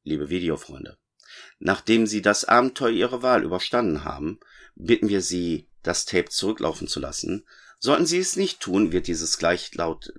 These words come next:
unserer Q-Abteilung in fünf Sekunden explodieren und wird auch von Ihnen nur ein Häufchen Asche dalassen. Damit verabschiede ich mich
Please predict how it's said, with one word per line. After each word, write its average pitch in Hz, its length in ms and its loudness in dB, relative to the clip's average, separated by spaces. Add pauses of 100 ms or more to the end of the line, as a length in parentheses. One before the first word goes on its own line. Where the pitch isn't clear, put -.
unserer 80 320 -4
Q-Abteilung 101 760 4
in 98 140 -2
fünf 165 220 -2
Sekunden 107 360 0
explodieren 92 720 -2 (400)
und 98 300 0
wird 95 240 2
auch - 260 0
von - 240 -4
Ihnen 104 400 0
nur 87 180 2
ein 90 140 0
Häufchen 92 300 0
Asche - 240 -4
dalassen. - 500 -8 (460)
Damit 85 240 -2
verabschiede 90 480 2
ich 95 200 -2
mich 101 320 0